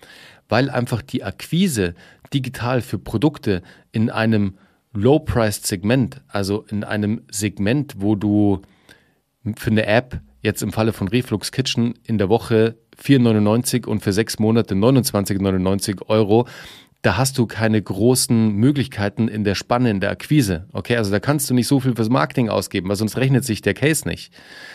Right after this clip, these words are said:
Das ist in der Beratung wieder was anderes oder in hochpreisigeren, ähm, Bereichen, wo du jetzt, ähm, ja, äh, mehr Marge hast einfach. Egal wie,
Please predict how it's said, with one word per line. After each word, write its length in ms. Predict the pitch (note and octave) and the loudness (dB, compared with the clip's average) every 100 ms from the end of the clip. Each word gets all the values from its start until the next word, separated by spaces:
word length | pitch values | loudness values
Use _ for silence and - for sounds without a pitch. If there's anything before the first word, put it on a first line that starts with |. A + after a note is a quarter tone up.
| - _ | -20 _
Das 140 | - G2 | -2 0
ist 160 | C3 | 4
in 60 | B2 | 4
der 80 | G#2+ | 4
Beratung 500 | G2+ G2+ C#3 D3 B2 | 4 2 2 2 2
wieder 200 | B2+ G#2 | 4 4
was 180 | G2+ | 2
anderes 600 | - B2+ A#2+ F2+ A2+ - | 0 2 2 2 -2 -4
oder 380 | - G#2 G2+ - | -2 2 2 0
in 280 | A2+ G#2 G2 - - _ | -2 0 -2 -6 -20 _
hochpreisigeren, 1120 | - E3 D#3+ - - G#2+ G#2+ G2+ G2+ G2+ G2+ - - - _ | 4 4 4 -4 0 2 0 -2 0 0 0 -4 -16 -20 _
ähm, 560 | - G#2+ G2+ G2+ F#2+ F#2 - | -2 0 2 2 0 -2 -2
Bereichen, 680 | G#2+ F2 A2 - A#2+ A#2+ G2 | 2 2 0 0 0 -2 -2
wo 100 | G2+ | -2
du 180 | G2+ | 0
jetzt, 420 | G2 G2+ - - - | 2 0 -2 -6 -6
ähm, 380 | G#2 G2 F#2+ F#2 - - - | -4 -2 -2 -6 -14 -18 -2
ja, 300 | G2 G#2+ G#2 - - | 2 2 0 -12 -14
äh, 140 | - | -10
mehr 320 | A#2+ G#2 A#2 | -4 0 2
Marge 480 | G#2 G2 A2+ A#2+ F2+ | 4 4 2 0 -2
hast 380 | F2+ - - - | -4 -8 -12 -12
einfach. 440 | D#2 - - - _ _ _ - - - - - _ _ _ _ _ _ _ _ _ _ _ _ _ | -12 -12 -18 -20 _ _ _ -20 -20 -20 -20 -20 _ _ _ _ _ _ _ _ _ _ _ _ _
Egal 500 | - G#2 A#2+ C#3+ D3 | -2 2 4 2 0
wie, 180 | G#2 E2+ | -4 -6